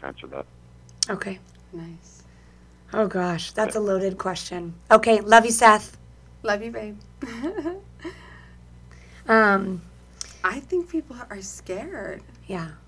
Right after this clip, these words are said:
Speaker 3: I think they're really scared of failing.
Speaker 2: Mm-hmm.
Speaker 3: And
Speaker 2: Totally.
Speaker 3: they've done so many other diets before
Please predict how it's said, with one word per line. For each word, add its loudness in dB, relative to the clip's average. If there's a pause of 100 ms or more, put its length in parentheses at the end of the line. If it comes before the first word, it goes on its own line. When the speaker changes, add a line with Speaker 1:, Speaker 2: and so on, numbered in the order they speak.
(120)
Speaker 3:
I -6
think -14
they're -12
really -12
scared -10 (560)
of 0 (2000)
failing. -2 (300)
Speaker 2:
Mm-hmm. -6 (340)
Speaker 3:
And 2
Speaker 2:
Totally. 6 (1000)
Speaker 3:
they've 2
done -2
so -8
many -2
other -2
diets -4
before -6